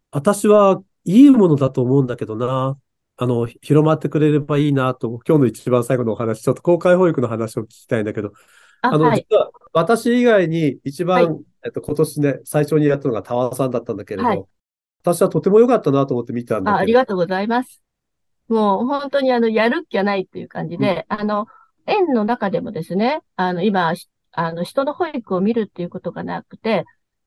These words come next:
Speaker 2: あの、
Speaker 1: うん。
Speaker 2: 園内研修をしようかないうふうに言ってた時に、公開保育の話がありまして、一回は、あの、コロナで飛んでしまったんですけど、
Speaker 1: うん。
Speaker 2: えっと、今年度ですよね。五月にもう、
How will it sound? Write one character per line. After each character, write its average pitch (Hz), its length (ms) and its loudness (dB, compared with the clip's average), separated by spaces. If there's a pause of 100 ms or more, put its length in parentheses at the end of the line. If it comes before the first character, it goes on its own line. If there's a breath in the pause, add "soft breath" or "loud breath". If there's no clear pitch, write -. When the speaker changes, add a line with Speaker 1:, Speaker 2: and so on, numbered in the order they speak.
Speaker 2:
あ 180 140 -2
の、 175 180 -4
Speaker 1:
う 233 60 -2
ん。 - 20 4
Speaker 2:
園 285 120 -2
内 294 200 -8
研 311 240 -6
修 185 200 -6
を 175 80 -2
し - 260 -10
よ 277 100 -2
う - 20 -8
か 196 140 -10
な 285 200 -2
い 254 100 -2
う 214 80 -2
ふ - 80 -10
う 226 160 -2
に 220 160 -4
言 202 80 -4
っ - 20 -14
て 302 160 -12
た 247 120 -6
時 196 480 -10
に、 294 320 -8 (380)
公 214 160 2
開 202 200 -2
保 208 140 -2
育 175 440 -4
の 170 100 -4
話 185 340 -6
が 170 80 -6
あ 160 40 -8
り 180 120 -6
ま 196 120 -2
し - 100 -12
て、 - 120 -8
一 - 240 -6
回 339 280 0
は、 247 300 2
あ 185 60 -2
の、 180 120 -6
コ 220 140 -4
ロ 190 100 0
ナ 175 160 -4
で 190 320 -4
飛 196 140 -2
ん 190 40 -2
で 185 80 -4
し 190 140 -8
ま 190 100 -4
っ - 100 -16
た 185 140 -8
ん 190 40 -6
で 175 120 -8
す - 100 -20
け - 120 -12
ど、 349 180 0
Speaker 1:
う - 40 -8
ん。 - 20 -16 (400 soft breath)
Speaker 2:
え 185 140 -2
っ - 60 -4
と、 - 260 -10
今 196 320 -2
年 180 180 0
度 - 100 -6
で 160 100 -4
す 160 100 -8
よ 180 100 -2
ね。 330 180 0 (260)
五 202 120 0
月 170 300 -4
に 233 220 0
も 180 280 -6
う、 - 60 -20